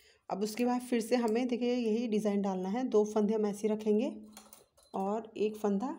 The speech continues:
उतार लेंगे, फिर तीन फंदा लेंगे, तीन फंदों को लेंगे और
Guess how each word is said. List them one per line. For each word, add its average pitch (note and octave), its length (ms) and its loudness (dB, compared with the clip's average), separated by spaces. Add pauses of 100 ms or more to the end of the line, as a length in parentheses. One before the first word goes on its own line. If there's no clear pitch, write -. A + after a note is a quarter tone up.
(540)
उतार G3 360 0
लेंगे, G#3+ 400 2 (440)
फिर A#3 160 2
तीन A3+ 260 2
फंदा G#3 320 2
लेंगे, G3 440 2 (1300)
तीन G#3+ 220 2
फंदों G#3 300 6
को G#3+ 100 0
लेंगे F#3+ 300 2
और A3 200 4